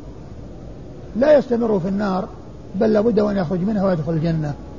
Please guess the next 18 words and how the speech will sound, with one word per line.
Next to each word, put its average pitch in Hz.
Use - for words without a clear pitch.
فقوله: 175
"لا 196
خلاق 185
له 165
في 165
الآخرة"، 190
يعني، 226
هذا 233
إخبار 240
أولا 226
المقصود 247
به 208
الكفار، 202
لأنهم 190
هم 226
الذين 202
يفعلون 180
هذا 196